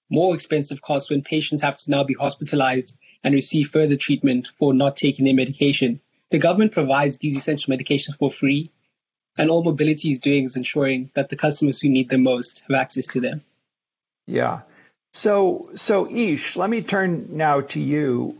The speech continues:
Speaker 2: This, we're already getting some sense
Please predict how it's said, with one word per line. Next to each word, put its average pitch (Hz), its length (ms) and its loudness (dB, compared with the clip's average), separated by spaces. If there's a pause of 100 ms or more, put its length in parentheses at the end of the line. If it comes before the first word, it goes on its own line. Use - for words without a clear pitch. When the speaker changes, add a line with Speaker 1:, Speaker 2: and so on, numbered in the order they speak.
(240)
Speaker 2:
This, 175 520 -2
we're 156 200 0
already 170 260 2
getting 139 300 0
some 170 380 -2
sense - 680 -4